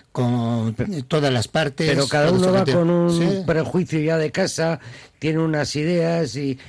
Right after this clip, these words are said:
Speaker 2: pero ella ha utilizado la asepsia para que cada uno haga de su capa un sayo. Nos gusta todo lo que haces, queríamos darte la enhorabuena, y Carlos, apúntamela.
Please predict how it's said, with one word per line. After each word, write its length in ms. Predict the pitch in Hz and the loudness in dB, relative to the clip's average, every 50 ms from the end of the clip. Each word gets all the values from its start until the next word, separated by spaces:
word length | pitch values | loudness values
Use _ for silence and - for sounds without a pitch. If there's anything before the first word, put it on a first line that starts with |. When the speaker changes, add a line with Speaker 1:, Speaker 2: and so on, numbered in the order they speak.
| - - - _ | -20 -20 -16 _
Speaker 2:
pero 200 | - 120 113 113 127 | -6 -4 -2 -2 -2
ella 200 | 143 143 147 143 | -2 0 0 -2
ha 40 | 139 | -2
utilizado 460 | 139 - 139 131 127 117 131 127 123 | -2 -4 -4 -4 -4 -2 -2 -4 -2
la 80 | 117 113 | -4 -4
asepsia 480 | 98 - 139 131 120 - 151 139 127 | -4 -4 -6 -6 -6 -6 -6 -6 -6
para 200 | - 131 120 123 123 | -6 -6 -6 -6 -4
que 140 | - 131 127 | -6 -8 -6
cada 220 | - 131 117 107 | -6 -6 -4 -2
uno 280 | 120 123 127 127 123 - - - - - - - | -2 -2 -2 -2 -4 -4 -8 -14 -20 -20 -18 -12
haga 240 | - 107 101 120 127 | -8 -6 -4 -2 -2
de 100 | 117 113 | -2 -2
su 180 | 107 - 110 - | -4 -6 -8 -6
capa 300 | - 123 120 - 117 117 110 | -4 -4 -4 -2 -2 -2 -2
un 120 | 107 110 | -2 -4
sayo. 360 | 95 - 117 107 101 104 101 87 | -4 -4 -4 -2 -2 -2 -4 -2
Nos 380 | 87 135 131 135 139 131 117 120 | -2 0 0 2 0 0 0 0
gusta 460 | 165 175 139 - - 135 123 110 - - - - - - - - - - - _ | -2 -2 -2 -2 -2 -2 -2 -4 -6 -10 -20 -20 -14 -14 -14 -14 -16 -20 -10 _
todo 680 | - 165 160 139 147 143 135 131 127 127 127 127 127 127 | -2 0 0 2 2 0 0 0 0 0 0 0 0 0
lo 200 | 123 123 120 107 | 0 -2 -2 -2
que 120 | - 139 139 | -2 -2 -2
haces, 300 | 147 143 160 165 131 - | -2 -2 -4 -4 -6 -6
queríamos 600 | - 143 127 131 139 143 139 135 131 120 113 104 | -6 -6 -4 -2 -2 -2 0 0 0 0 -2 -2
darte 340 | 95 139 147 135 127 - 139 | -2 -2 -2 -2 -2 -4 -4
la 180 | 123 123 120 117 | -2 -2 -2 -2
enhorabuena, 680 | 117 117 117 117 110 117 117 120 127 135 143 156 160 151 - - - - - - _ - | -2 -2 -2 0 0 0 0 0 0 0 0 0 -2 -4 -6 -14 -20 -20 -20 -20 _ -14
y 100 | - 123 | -12 -10
Carlos, 460 | 123 - 147 139 123 127 113 101 - - | -6 -4 -4 -2 -2 -2 -4 -4 -4 -6
apúntamela. 800 | 110 101 - 131 117 - 123 107 98 95 92 90 87 85 82 | -8 -6 -6 -6 -4 -4 -4 -4 -4 -4 -6 -6 -6 -8 -10